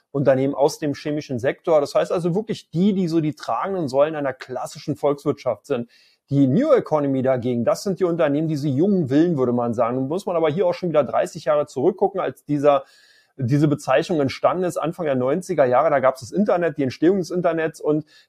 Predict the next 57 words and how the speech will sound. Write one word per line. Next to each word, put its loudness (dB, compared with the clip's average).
damit 2
natürlich -6
auch -4
viele -4
neue 0
Geschäftsmöglichkeiten. -2
Und 0
da 6
diese 0
nicht -4
in 0
die -4
klassischen -6
Definitionen 0
von -4
Volkswirtschaftlern -4
reingepasst -4
haben, -4
hat -2
man -4
einfach -6
gesagt, 0
alles, -4
was -6
mit -12
Computer, -4
alles, -4
was -4
mit -4
Internet -4
zu -20
tun -2
hat, 2
das 2
ist -2
die 4
New 6
Economy. 4
Und 6
so 10
sind 2
sozusagen 4
dann 4
eben 0
auch 2
diese -4
ganzen -2
Apples, 2
Amazons 2
dieser 6
Welt 2
entstanden -2
und -6
in -4
diese 2
Kategorie -2
reingekommen. -2